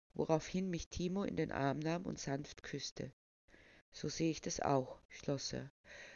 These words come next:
so dass ich am nächsten Tag bei ihm einzog. Einige Monate des Miteinander zu viert waren uns noch vergönnt. May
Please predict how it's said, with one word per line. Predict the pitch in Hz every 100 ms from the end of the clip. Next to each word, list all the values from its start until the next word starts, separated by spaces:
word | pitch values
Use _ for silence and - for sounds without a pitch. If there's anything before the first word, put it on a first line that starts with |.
| - -
so | - 185
dass | - 202
ich | 208
am |
nächsten | 180 185 - 247
Tag | 226 180 160 -
bei | 185
ihm | 185
einzog. | - 143 143 - 123 - - - _ _ _ _ _ _ - - -
Einige | 160 214 240
Monate | 226 160 165 180 190
des | 151 170
Miteinander | 190 202 190 180 175 185 - - - - -
zu | -
viert | 175 - 170 214 - -
waren | 165 165
uns | 170
noch | 175 175
vergönnt. | - - 143 131 - - _ _ - - - - - -
May | 165 175 185 247